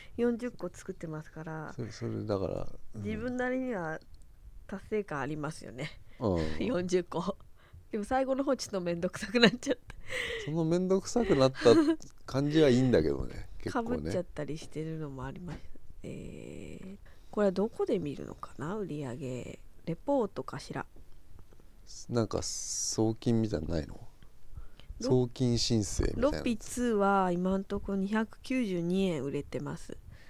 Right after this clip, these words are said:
Speaker 2: おう。さ-、じゃあ八百円ぐらいになってんかな。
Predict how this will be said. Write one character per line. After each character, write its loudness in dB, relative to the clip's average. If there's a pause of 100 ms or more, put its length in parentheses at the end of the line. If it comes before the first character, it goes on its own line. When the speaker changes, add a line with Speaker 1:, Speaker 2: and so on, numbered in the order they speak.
(320)
Speaker 2:
お 8
う。 -8 (800)
さ-、 -2 (160)
じ 2
ゃ 8
あ 4
八 -2 (140)
百 6
円 0
ぐ 4
ら 4
い -4
に -6
な -4
っ -8
て -6
ん -6
か -8
な。 -8